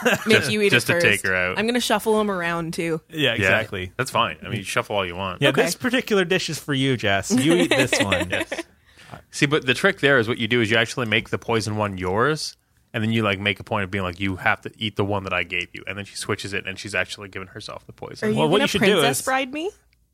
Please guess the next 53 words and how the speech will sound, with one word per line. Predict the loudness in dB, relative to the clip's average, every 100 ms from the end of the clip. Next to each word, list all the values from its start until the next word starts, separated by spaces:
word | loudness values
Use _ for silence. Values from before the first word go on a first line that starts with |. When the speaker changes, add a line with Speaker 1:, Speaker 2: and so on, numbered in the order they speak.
| _ _ _ 0
Speaker 1:
No, | 2 2 -2 _
I'm | -14 -6
not | -2
gonna | 0 0
Princess | 2 4 4 4 2
Speaker 3:
<laughs> | 2
Speaker 1:
Bride | 4 4
Speaker 3:
See, | 4
I, |
Speaker 1:
you. | 4 2
Speaker 3:
I, | -2
you | -6
kill | 2 4
your | 4
Speaker 1:
I'm |
Speaker 3:
system. | 4 6
Speaker 1:
married, | 6 4 0 -2
ma'am. | -2 0 -2
Speaker 3:
I | -2
kill | 2 4 4
your | 2
Speaker 1:
<laughs> |
Speaker 3:
system | 4 4 4 2 2 2 0 0 -4 -4 2
by | 2
just | 2 -2 0
taking | 0 0 -2 -2 -6 -4
the | -2
one | 2 2 2
of | 0
them | -2 -2
and | -2
cutting | -2 0
them | -2
in | 0
half, | 0 -2 0
and |
then | 0
you | 2
both | 2
have | 0
to | -2
eat | -4
the |
same | -2 0
one. | -2 -4 -10 _ _ _ _ _ -6
Speaker 2:
That's | -2 0
what | 2
I | 2 2
said, | 2 2
but | 0 -2
Jacob | -2 -2
said | -4 -2
no. | -4